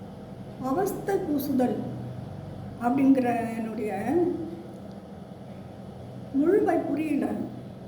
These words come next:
நிறைய பேர் இருக்காங்க. அது உங்களுக்கு புரியுற மாதிரி சொல்றதுக்கு தான் இந்த வீடியோ. நீங்க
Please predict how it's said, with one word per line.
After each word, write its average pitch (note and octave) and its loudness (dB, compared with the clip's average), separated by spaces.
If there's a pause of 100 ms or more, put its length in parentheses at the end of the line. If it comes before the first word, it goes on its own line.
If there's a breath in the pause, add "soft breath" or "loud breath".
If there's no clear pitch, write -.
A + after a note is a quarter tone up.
(400)
நிறைய D4+ 4
பேர் - 0
இருக்காங்க. A#3 -2 (1300)
அது C4 6
உங்களுக்கு C4 4
புரியுற D#4+ 4
மாதிரி D4 4
சொல்றதுக்கு C4 2
தான் C#4+ 4 (640)
இந்த B3+ 6
வீடியோ. A#3+ 2 (2500)
நீங்க C#4 10